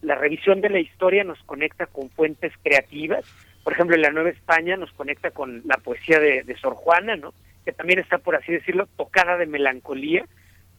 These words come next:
pero que nos da atisbos de la grandeza humana, ¿no? Y yo creo que esa no solo es la gran, eh, la, la enorme grandeza de las artes,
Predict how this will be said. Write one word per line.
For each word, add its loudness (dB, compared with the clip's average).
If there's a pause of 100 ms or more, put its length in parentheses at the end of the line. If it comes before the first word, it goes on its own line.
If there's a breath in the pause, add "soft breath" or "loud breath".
(120)
pero 2
que -6
nos -4
da 6
atisbos -6
de -2
la -2
grandeza -4
humana, -4
¿no? -14 (400 soft breath)
Y -14
yo 2
creo 2
que 4
esa 4 (160)
no -10
solo 0
es 0
la 2
gran, 2 (120)
eh, -6
la, -10
la 0
enorme 2
grandeza 2
de 2
las -2
artes, 0